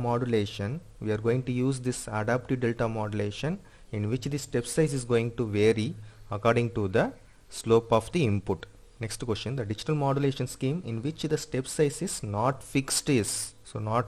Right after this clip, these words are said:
fixed-னாலும் that is going to be varied only. So, அப்ப ஆட்டோமேட்டிக்கா ஆன்சர் பாத்தீங்கன்னா, again, adaptive delta modulation தான். Next question. The noise that affects the P C M, pulse code modulation, is both transmission noise and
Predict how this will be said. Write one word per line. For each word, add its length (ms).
fixed-னாலும் 680
that 120
is 120
going 220
to 60
be 60
varied 280
only. 220
So, 100
அப்ப 140
ஆட்டோமேட்டிக்கா 560
ஆன்சர் 280
பாத்தீங்கன்னா, 380
again, 180
adaptive 460
delta 260
modulation 560
தான். 100
Next 220
question. 480
The 140
noise 380
that 300
affects 520
the 360
P 100
C 240
M, 120
pulse 240
code 240
modulation, 560
is 380
both 400
transmission 680
noise 500
and 200